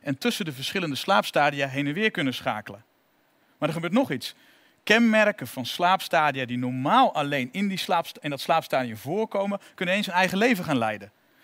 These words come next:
De dromen van droomslaap treden ineens op op het moment dat ze in slaap vallen. Of die spierverslapping van droomslaap komt overdag op het verkeerde moment.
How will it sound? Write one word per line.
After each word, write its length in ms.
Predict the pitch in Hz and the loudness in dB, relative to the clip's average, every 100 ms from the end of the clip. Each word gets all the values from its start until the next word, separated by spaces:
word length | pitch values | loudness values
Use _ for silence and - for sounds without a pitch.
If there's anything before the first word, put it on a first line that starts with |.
| _ | _
De 120 | 127 | -6
dromen 380 | 113 190 226 185 | 0 2 4 0
van 160 | - | -4
droomslaap 680 | 127 156 202 - 190 190 - _ - | 0 0 0 0 0 0 -2 _ -4
treden 280 | 185 170 | -2 0
ineens 280 | 160 180 202 | -2 -4 -4
op 220 | 196 196 | -4 -6
op 80 | 175 | -6
het 100 | 165 | -8
moment 240 | 170 185 180 | -4 -4 -4
dat 140 | 175 | -6
ze 80 | - | -6
in 60 | |
slaap 260 | - 226 247 | -2 0 0
vallen. 320 | - 127 92 - _ _ | -2 -6 -8 -16 _ _
Of 160 | - 170 | -8 -6
die 100 | 135 | -4
spierverslapping 800 | - - 349 202 160 156 139 123 | -6 -6 -4 -4 -2 -2 -2 -4
van 120 | 123 | -4
droomslaap 640 | 123 120 117 - 113 147 - | -2 -2 -2 -2 -2 -2 -2
komt 220 | 180 - | -6 -2
overdag 520 | 165 151 185 311 190 | -2 0 0 0 -4
op 120 | - 139 | -8 -8
het 120 | - | -10
verkeerde 320 | 135 196 196 | -4 -2 0
moment. 440 | 170 196 175 123 | 0 2 2 0